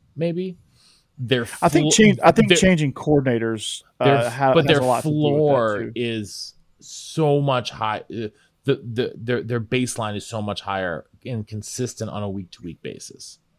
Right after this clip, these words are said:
Speaker 2: And Matt, you know what sticks in my mind with that tennis-, with the Tennessee-Kentucky debate, and I just can't get it out of my mind. And when I was making this pick, I was like, "I just can't stop thinking about this."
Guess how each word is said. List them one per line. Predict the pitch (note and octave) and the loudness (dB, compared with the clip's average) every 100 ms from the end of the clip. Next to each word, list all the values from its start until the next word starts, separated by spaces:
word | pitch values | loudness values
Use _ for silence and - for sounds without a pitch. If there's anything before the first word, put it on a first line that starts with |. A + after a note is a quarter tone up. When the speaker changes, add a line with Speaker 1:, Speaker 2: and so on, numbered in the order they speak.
| _ _ _ _ _ _ - | _ _ _ _ _ _ -6
Speaker 2:
And | D3 | 2
Matt, | D#3 D#3 | 4 4
you | D#3+ F#3 | 2 0
know | G3 | 0
what | - | -2
sticks | - D#3+ D3 | -4 -4 -2
in | C#3+ | -4
my | C3 A#2+ | -2 -4
mind | A#2+ A#2 A#2+ A2+ _ | -4 -6 -6 -10 _
with | B2+ A#2+ | -12 -6
that | B2 - | -6 -4
tennis-, | C#3+ B2 - - - | -6 -6 -8 -14 -10
with | C3+ | -10
the | B2 | -10
Tennessee-Kentucky | - C3+ B2 C3 A#2+ A#2 B2 A2+ B2 A#2 | -8 -6 -6 -8 -10 -8 -6 -6 -8 -8
debate, | G#2+ G#2+ A#2 A#2 A#2 _ _ _ _ _ - | -8 -8 -4 -4 -4 _ _ _ _ _ -8
and | B2+ | -2
I | C#3+ | -2
just | - E3 - | -2 -6 0
can't | F3+ D#3 | 0 4
get | E3+ | 4
it | |
out | D#3+ D3+ | 6 4
of | |
my | C3+ | 2
mind. | B2+ D3 C3+ | 0 0 0
And | A#2+ B2 | 0 0
when | B2+ | 0
I | |
was | A#2+ A2 | 0 -2
making | D3 C#3+ B2 | -4 -4 -6
this | A2 | -8
pick, | - C#3+ B2+ | -6 -6 -6
I | |
was | A2 | -8
like, | A#2 A2+ | -8 -8
"I | B2 | -8
just | C3 - | -10 -8
can't | B2+ | -8
stop | - A2+ - | -8 -10 -8
thinking | C3+ B2+ | -10 -8
about | A#2 A2 | -8 -8
this." | A2 G#2 | -10 -12